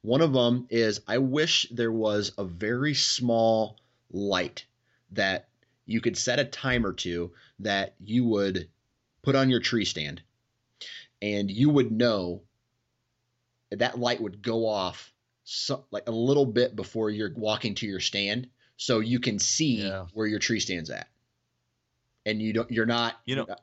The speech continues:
Speaker 1: guessing. I, I, I use, every once in a while, I use those little reflectors, but I run and gun so much that I'd be buying thousands of 'em.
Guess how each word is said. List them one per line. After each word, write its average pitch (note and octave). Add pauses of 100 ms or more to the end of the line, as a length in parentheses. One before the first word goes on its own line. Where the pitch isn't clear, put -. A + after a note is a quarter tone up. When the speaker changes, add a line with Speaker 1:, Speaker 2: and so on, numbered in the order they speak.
(120)
Speaker 1:
guessing. A#2+
I, A#2+
I, A#2
I B2+
use, F#3
every G3
once G3
in E3+
a -
while, D#3
I C3
use C3
those A#2
little B2
reflectors, G#2 (480)
but B2
I B2+
run C3
and D3+
gun C3+
so A#2+
much C3 (180)
that G#2+ (1700)
I'd A2
be A#2
buying G#2+
thousands F#2+
of B1
'em. E2